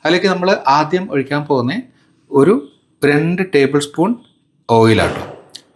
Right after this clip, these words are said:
ഓയിൽ ഞാൻ എടുത്തിരിക്കുന്ന സൺഫ്ലവർ ഓയിലാട്ടോ. അപ്പോൾ ഞാൻ നേരത്തെ പറഞ്ഞു ഇത് ഹണി ചില്ലി അൽഫാം നമ്മൾ ഉണ്ടാക്കുന്നത്. ഉറപ്പായിട്ടും ഹണി വേണം, ഒരു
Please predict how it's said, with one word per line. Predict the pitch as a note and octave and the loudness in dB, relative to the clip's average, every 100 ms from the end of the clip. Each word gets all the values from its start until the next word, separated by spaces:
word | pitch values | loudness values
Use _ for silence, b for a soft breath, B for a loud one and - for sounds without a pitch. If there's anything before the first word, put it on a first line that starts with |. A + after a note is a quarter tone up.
| _ C3+ | _ 2
ഓയിൽ | D3+ F3+ | 4 4
ഞാൻ | F#3 E3+ | 2 2
എടുത്തിരിക്കുന്ന | F3+ F#3 F#3 F#3 D#3 | 0 0 0 0 0
സൺഫ്ലവർ | C3+ C3 D3+ D3 | 0 0 2 4
ഓയിലാട്ടോ. | G#2+ F#2+ B2+ D#3 - - - | 4 2 2 2 0 -8 -6
അപ്പോൾ | D#3+ E3+ | -2 2
ഞാൻ | G3 | 2
നേരത്തെ | G3 G#3 A3 | 2 2 2
പറഞ്ഞു | G3+ G#3 G3+ | 2 2 0
ഇത് | G#3+ A3 | 0 0
ഹണി | F#3+ G3 A3+ A#3 - | 0 0 0 -2 -6
ചില്ലി | G#3 G3 G3+ A3 F3 | -6 -6 -6 -6 -6
അൽഫാം | E3 F3 F3 | -4 -4 -4
നമ്മൾ | E3 D#3+ | -4 -4
ഉണ്ടാക്കുന്നത്. | C#3+ C#3+ C#3+ C#3+ - | -2 -2 -2 -6 0
ഉറപ്പായിട്ടും | D3 F3+ F3+ F#3 F#3+ F#3+ | 2 2 2 2 2 0
ഹണി | D#3+ E3 F3 | 0 0 0
വേണം, | D3 D3+ | -2 -4
ഒരു | D#3 | -6